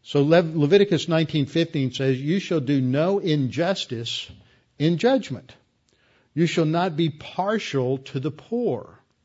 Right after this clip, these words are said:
nor honor the person of the mighty." In other words,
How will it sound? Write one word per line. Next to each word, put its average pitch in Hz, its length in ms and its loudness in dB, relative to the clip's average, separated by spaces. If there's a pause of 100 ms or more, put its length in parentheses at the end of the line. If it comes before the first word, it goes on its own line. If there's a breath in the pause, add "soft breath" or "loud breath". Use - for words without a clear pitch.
(1000)
nor 156 840 4 (160)
honor 180 400 2
the 147 120 -2
person 170 600 -4 (160)
of 151 160 -6
the 165 60 -2
mighty." 170 480 -4 (340 soft breath)
In 139 100 -2
other 180 180 2
words, 170 300 0